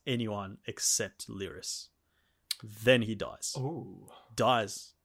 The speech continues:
Speaker 1: I'm like, "Okay, cool. Don't trust anyone." This guard comes up to me and he's like, "Hey,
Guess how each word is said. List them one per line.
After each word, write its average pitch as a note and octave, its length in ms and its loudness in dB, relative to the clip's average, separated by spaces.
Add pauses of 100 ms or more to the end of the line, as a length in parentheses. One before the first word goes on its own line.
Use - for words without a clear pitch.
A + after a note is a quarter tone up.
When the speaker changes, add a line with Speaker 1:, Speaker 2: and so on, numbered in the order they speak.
Speaker 1:
I'm A#2+ 100 -12
like, A2 260 -2
"Okay, B2+ 400 2 (560)
cool. A#2 320 -2 (140)
Don't G#2 200 -8
trust - 340 -4
anyone." G#2 360 -4 (460)
This G#2+ 180 -4
guard B2+ 360 4
comes A2 200 -4
up G2 160 -6
to - 80 -8
me G2+ 120 -6
and G2 80 -6
he's G2+ 100 -4
like, G2+ 160 -4
"Hey, F3 320 12